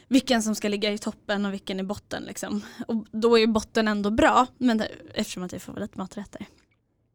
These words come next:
Så här kommer min lista nummer ett, som är köttbullar,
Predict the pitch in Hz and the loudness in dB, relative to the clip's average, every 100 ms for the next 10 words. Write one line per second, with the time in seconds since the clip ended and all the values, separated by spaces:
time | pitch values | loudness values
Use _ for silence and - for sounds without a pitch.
0 | _ _ _ - - 269 247 220 - 220 | _ _ _ -12 -4 2 4 2 0 -2
1 | 208 208 196 214 - - - 214 202 202 | -2 -2 -4 -6 -6 -6 -4 -2 -2 -4
2 | - 208 - _ - - - - - - | -6 -10 -16 _ -20 -20 -20 -20 -12 -6
3 | 208 - 196 175 - - - - 220 - | -6 -4 -4 -4 -8 -18 -10 -6 -6 -8
4 | - 190 185 185 185 262 | -8 -4 -4 -2 0 0